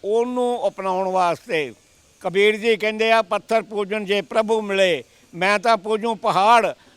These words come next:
ਦੁਨੀਆ ਐਸੀ ਬਾਵਰੀ, ਪੱਥਰ ਪੂਜਣ ਜਾਏ, ਘਰ ਕੇ ਚੱਕੇ ਕੋਈ ਨਾ ਪੂਜੇ, ਜਿਸ ਕਾ ਪੀਸਾ ਖਾਏ।" ਉਹ ਕਹਿੰਦੇ, ਇੱਕ ਪੱਥਰ ਤੇ ਤੂੰ ਪੈਰ ਰੱਖਿਆ,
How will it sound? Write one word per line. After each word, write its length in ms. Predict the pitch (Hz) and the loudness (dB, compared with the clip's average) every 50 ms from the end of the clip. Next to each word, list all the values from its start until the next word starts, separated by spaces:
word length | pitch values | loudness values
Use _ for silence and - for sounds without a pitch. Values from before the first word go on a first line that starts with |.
| _ - | _ -10
ਦੁਨੀਆ 400 | 135 196 220 233 240 247 254 247 | -8 -6 -4 -2 0 0 2 4
ਐਸੀ 440 | 240 226 214 214 202 - 214 226 220 | 4 4 4 2 2 0 0 -2 -2
ਬਾਵਰੀ, 500 | 175 180 185 190 202 202 214 220 220 220 | 0 0 0 2 2 2 2 0 0 0
ਪੱਥਰ 440 | - 220 226 208 - - 240 247 190 | -2 -4 -6 -4 -2 0 0 0 -2
ਪੂਜਣ 420 | 175 214 220 214 185 220 226 220 | -4 -6 -6 -6 -4 -6 -6 -4
ਜਾਏ, 380 | 185 202 190 190 196 196 196 170 | 0 2 2 2 2 0 -2 -4
ਘਰ 480 | _ _ _ _ - 151 165 170 165 | _ _ _ _ -6 -4 -4 -4 -4
ਕੇ 200 | 147 - 208 208 | -4 -4 -4 -4
ਚੱਕੇ 400 | 175 - 220 202 - - 220 208 | -2 -4 -6 -6 -4 -4 -4 -4
ਕੋਈ 260 | 170 - 202 202 208 | -4 -2 -2 -2 -2
ਨਾ 120 | 208 214 202 | 0 -2 -4
ਪੂਜੇ, 420 | 196 - 220 196 185 196 208 208 | -4 -4 -6 -6 -2 -2 -2 -2
ਜਿਸ 240 | 180 175 196 185 - | -2 -4 -6 -6 -4
ਕਾ 160 | - 208 180 | -2 -2 -2
ਪੀਸਾ 400 | 170 - 185 180 - - 196 175 | -2 -2 -6 -8 -8 -8 -8 -8
ਖਾਏ।" 400 | 143 - 180 175 170 170 - 349 - _ _ _ _ _ _ - - _ _ _ - | -8 -8 -8 -8 -8 -8 -8 -12 -16 _ _ _ _ _ _ -20 -20 _ _ _ -6
ਉਹ 80 | 208 220 | -6 -4
ਕਹਿੰਦੇ, 340 | 214 240 254 262 269 269 | -2 -2 0 4 4 4
ਇੱਕ 160 | 269 - - 240 | 4 4 0 -2
ਪੱਥਰ 360 | 175 233 247 - - 254 262 | -2 -2 -2 0 0 -2 0
ਤੇ 160 | 233 269 262 | 0 0 0
ਤੂੰ 160 | 254 262 240 | 0 0 0
ਪੈਰ 320 | - 240 214 196 202 226 240 | 0 2 2 4 4 2 2
ਰੱਖਿਆ, 500 | 262 254 - - 285 247 233 233 220 | 0 -2 0 2 4 4 4 4 2